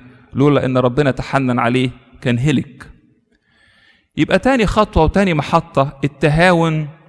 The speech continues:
في الحاجات الصغيرة.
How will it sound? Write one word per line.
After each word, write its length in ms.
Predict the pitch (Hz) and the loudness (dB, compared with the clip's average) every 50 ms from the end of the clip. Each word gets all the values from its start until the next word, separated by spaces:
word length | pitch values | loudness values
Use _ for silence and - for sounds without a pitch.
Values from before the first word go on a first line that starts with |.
| _ _ _ _ _ _ _ | _ _ _ _ _ _ _
في 460 | - - - 151 156 160 156 156 143 147 - _ _ _ _ _ _ _ _ _ _ _ - | -8 -4 -2 0 0 0 0 -2 -4 -8 -14 _ _ _ _ _ _ _ _ _ _ _ -6
الحاجات 500 | 123 131 - - 135 135 160 160 - 127 | -6 -4 -4 -4 -2 -2 -2 -2 -2 -4
الصغيرة. 800 | 117 - - 117 113 117 123 123 117 113 - - - - - | -6 -6 -4 -2 0 2 4 4 4 2 0 -4 -14 -20 -20